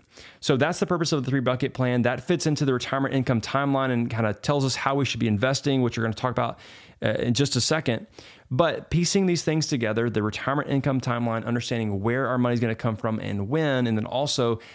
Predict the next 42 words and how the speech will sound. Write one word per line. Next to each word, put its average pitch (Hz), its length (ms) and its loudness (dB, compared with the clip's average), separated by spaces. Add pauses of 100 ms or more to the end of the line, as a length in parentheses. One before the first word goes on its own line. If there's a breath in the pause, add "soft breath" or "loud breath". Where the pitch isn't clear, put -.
(120 loud breath)
that's 131 240 -2
gonna 127 140 0
impact 117 480 -2
our 107 160 -4
three 123 180 -2
bucket 117 280 -2
strategy 113 440 -2
and 107 80 -4
how 107 160 -4
we're 104 140 -2
investing 110 420 -2
our 98 120 -2
assets. 117 560 -2 (360 loud breath)
Uh, 107 80 -2
because 120 520 0
the - 340 -4
reality 143 480 2
is, 123 160 2
is 107 140 0
we've 113 200 2
got 139 280 -2
to 143 100 0
know 127 240 2
what 117 420 -2
income 139 320 0
we 127 100 2
need 120 220 2
and 113 100 2
when 113 120 2
we 110 80 2
need 120 240 2
it, 127 140 0
and 110 220 2
that 127 200 -2
should 117 220 -2
determine 110 560 0 (260 loud breath)
how 101 180 -2
we're 104 80 0
going 98 280 0
to 101 100 -4
invest. 101 480 0
Now, 107 260 0